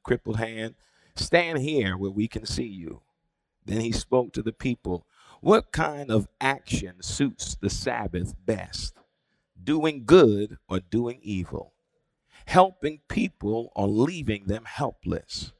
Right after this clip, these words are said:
No one said a word. He looked them in the eye, one after another, angry now, furious at their hard-nosed religion. He said to the man, 'Hold out your hand.'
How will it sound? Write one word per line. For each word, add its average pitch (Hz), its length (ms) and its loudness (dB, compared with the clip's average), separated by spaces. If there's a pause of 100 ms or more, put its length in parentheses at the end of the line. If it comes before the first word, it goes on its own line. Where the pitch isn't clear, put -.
(600)
No 120 280 -6
one 90 480 -4 (420)
said - 340 -4
a - 120 -2
word. - 520 -6 (720)
He 135 140 6
looked 160 240 12
them 147 160 0
in 139 60 -4
the 139 140 2
eye, 123 360 2
one 127 320 0
after 127 340 -2
another, 104 480 -6 (140)
angry 127 400 0
now, 90 340 -8
furious 151 720 0
at 113 200 -4
their 101 180 -8
hard-nosed 131 1120 0
religion. 101 520 -2 (1500)
He 95 100 -6
said 123 320 2
to 110 100 -6
the 101 80 -6
man, 104 360 -4
'Hold 127 400 0
out 107 200 -6
your 92 140 -8
hand.' 87 460 -12